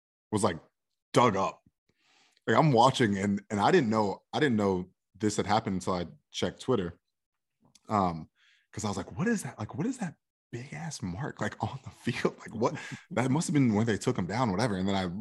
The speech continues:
Speaker 1: look on Twitter and I'm like, "Oh my gosh, that, yeah, like, Bobby Wagner hit this guy." So yes, that, that is, that's what left the mark there. Um,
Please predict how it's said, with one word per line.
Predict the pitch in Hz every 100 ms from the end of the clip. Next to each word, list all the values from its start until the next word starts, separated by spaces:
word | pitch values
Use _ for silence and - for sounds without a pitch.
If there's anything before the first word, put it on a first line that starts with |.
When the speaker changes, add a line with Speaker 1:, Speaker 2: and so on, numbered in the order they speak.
| - 123
Speaker 1:
look | 104
on | 87
Twitter | - 143
and | 101
I'm | 87
like, | 82
"Oh | 104
my | -
gosh, | 101 - -
that, | - - - - - _
yeah, | 117 107
like, | 78 -
Bobby | 107 107
Wagner | - 107 113 92
hit | 82 85
this | 80
guy." | 85 80 - -
So | - 104 90
yes, | 90 101 98 - -
that, | 95 110 -
that | 101 113
is, | 113 113 -
that's | 101 -
what | 120
left | 104 110
the | 104
mark | 92 120 -
there. | 82 92 - - - _ -
Um, | 95 90 80